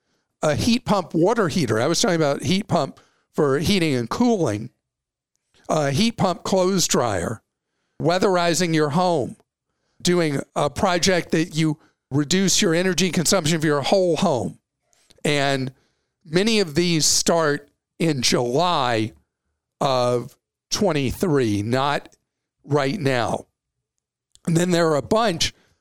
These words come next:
that are already in effect. And don't believe what you're told by a salesperson about what credit you're gonna be eligible for. There's a really nice briefing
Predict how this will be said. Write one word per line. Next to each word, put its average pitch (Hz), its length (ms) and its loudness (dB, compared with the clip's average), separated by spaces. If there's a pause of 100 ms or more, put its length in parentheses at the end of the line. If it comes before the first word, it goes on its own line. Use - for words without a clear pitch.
(120)
that 160 140 2
are 160 140 -2
already 185 840 2
in 139 100 0
effect. 127 640 -4 (580)
And 143 460 0 (640)
don't 226 360 2
believe 185 580 0
what 202 140 0
you're 214 180 0
told 147 500 0
by 131 500 0 (560)
a 143 100 0
salesperson 147 920 0
about 135 320 0
what 151 280 0
credit 151 380 0
you're 143 140 0
gonna 135 180 -2
be 139 140 2
eligible 156 440 0
for. 185 420 0 (640)
There's 151 300 2
a 180 100 2
really 196 500 0
nice 170 360 0
briefing 151 680 0